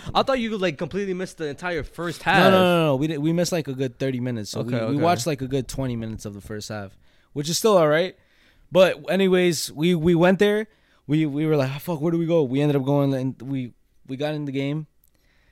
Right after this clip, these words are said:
Speaker 1: We didn't know where the fuck where our seats were. We were asking a bunch of different security people, "Yo, where the fuck are our seats?" This and that. They were
Speaker 2: Yeah.
Speaker 1: kinda giving us stupid directions until one lady was like, "Come, I'll show you guys."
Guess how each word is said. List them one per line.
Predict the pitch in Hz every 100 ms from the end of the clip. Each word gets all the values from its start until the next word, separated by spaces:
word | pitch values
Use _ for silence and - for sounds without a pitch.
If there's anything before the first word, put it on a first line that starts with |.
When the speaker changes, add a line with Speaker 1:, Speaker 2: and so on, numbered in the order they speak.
| _ -
Speaker 1:
We | 139
didn't | 170
know | 165
where | 156 151 196
the | 180
fuck | - 190 170
where | 151
our | 135
seats | - - 214 -
were. | 135 143 147
We | 135 139
were | 147
asking | 135 147 - 143
a |
bunch | 147 143
of | 139
different | 147 139
security | - 107 165 160
people, | 156 165 147 156 151 - - -
"Yo, | 143
where | 135
the | 143
fuck | - 151 139
are | 131
our | 123
seats?" | - 156 127
This | 135 -
and | 135
that. | 139 131
They | 131
were | 135
Speaker 2:
Yeah. |
Speaker 1:
kinda | 139 147 127 127
giving | 147 139 131
us | -
stupid | - 151 139
directions | 123 135 139 151 151 143 - - - -
until | 123 131
one | 135 147
lady | 139
was | 127
like, | 120 104 _ -
"Come, | 131 110 98
I'll | 104
show | - 117
you | 98 95
guys." | 92